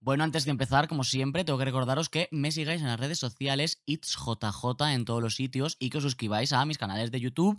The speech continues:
el canal grande, Soy J J, y el canal de reviews, J J Reviews, ok,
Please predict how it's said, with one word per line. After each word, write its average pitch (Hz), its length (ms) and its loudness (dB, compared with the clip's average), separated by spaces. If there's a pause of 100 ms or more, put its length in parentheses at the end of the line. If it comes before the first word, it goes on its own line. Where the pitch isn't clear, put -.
(220)
el 104 80 -10
canal 110 240 0
grande, 131 520 2
Soy 110 240 -2
J 113 200 -2
J, 135 320 0
y 165 80 2
el 117 80 0
canal 107 240 0
de 117 60 0
reviews, 117 380 0
J - 240 -6
J 104 240 -6
Reviews, 165 340 -2
ok, 107 240 -6